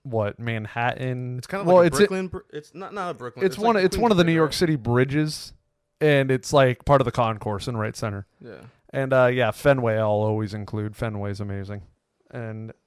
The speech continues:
Speaker 1: now, what or who do you want to, want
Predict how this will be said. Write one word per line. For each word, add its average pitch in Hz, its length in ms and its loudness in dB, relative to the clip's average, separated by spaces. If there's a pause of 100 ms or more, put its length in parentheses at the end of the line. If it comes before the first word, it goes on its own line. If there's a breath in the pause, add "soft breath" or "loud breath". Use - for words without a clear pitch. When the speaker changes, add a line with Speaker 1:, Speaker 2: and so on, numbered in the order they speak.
(100)
Speaker 1:
now, 120 720 -10 (200)
what 160 260 -4 (220)
or 139 200 -2 (100)
who 175 440 0 (600)
do 131 100 -2
you 143 80 2
want 143 260 0
to, 143 220 -6
want 123 720 -4